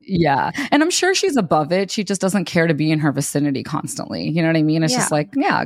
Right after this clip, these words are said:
Speaker 1: go, do your thing. There's no bad blood, but just let's be done." <laughs>
Speaker 2: I mean, to be honest, I wouldn't either after I just saw on the show how, like, Micah was trying to, like, kind of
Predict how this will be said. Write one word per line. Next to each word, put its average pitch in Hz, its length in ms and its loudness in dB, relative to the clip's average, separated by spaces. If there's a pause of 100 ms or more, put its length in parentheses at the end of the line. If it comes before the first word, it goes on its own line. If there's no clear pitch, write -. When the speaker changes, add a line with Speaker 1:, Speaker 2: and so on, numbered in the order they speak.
Speaker 1:
go, 202 280 -2
do 160 140 -4
your 214 120 2
thing. 160 300 0
There's 165 120 4
no 208 140 2
bad 190 240 2
blood, 160 160 2
but 156 100 -2
just - 360 -4
let's 160 220 -6
be 160 120 -2
done." 143 420 -2
<laughs> - 260 -2
Speaker 2:
I 214 80 2
mean, 220 160 2
to 226 120 -2
be 220 140 2
honest, 202 260 2
I 175 140 4
wouldn't 196 260 2
either 175 300 4
after 160 320 2
I 165 140 0 (100)
just 185 500 2
saw 180 520 4
on 175 200 2
the 165 100 0
show 165 680 2
how, 165 380 2
like, 160 240 -2
Micah 165 420 0
was 160 220 -2
trying 160 340 -4
to, 170 160 -6
like, 156 500 -4 (640)
kind 185 220 0
of 170 100 0